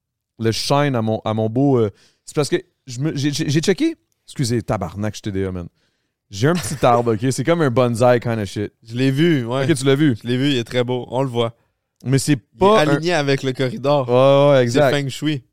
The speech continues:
Speaker 1: Puis là, j'ai pogné ça, mais là, ça a l'air que c'est peut-être pas un bonsaï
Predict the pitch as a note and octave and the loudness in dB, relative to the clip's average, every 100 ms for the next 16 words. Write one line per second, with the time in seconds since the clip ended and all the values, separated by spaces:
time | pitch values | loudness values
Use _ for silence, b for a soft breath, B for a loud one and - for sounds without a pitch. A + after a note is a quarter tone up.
0 | _ - C3 D#3+ F#3 C3+ A#2+ C3 - D#3+ | _ -6 2 4 4 0 0 -2 0 0
1 | F3 C#3+ F3 A3 A3+ A#2 C3+ F#3 - C#3 | 0 0 2 0 0 -2 -2 0 0 0
2 | C#3+ F#3 D#3 C3 A#2 - E3+ E3 - - | 2 0 -2 -6 -6 -4 -2 -2 -4 -2
3 | G3 G#3+ G#3+ - _ _ _ A#2+ A#2+ A2+ | 2 2 -2 -10 _ _ _ -2 -2 0
4 | A#2+ C#3+ B2+ C#3 D3 | 0 0 0 2 2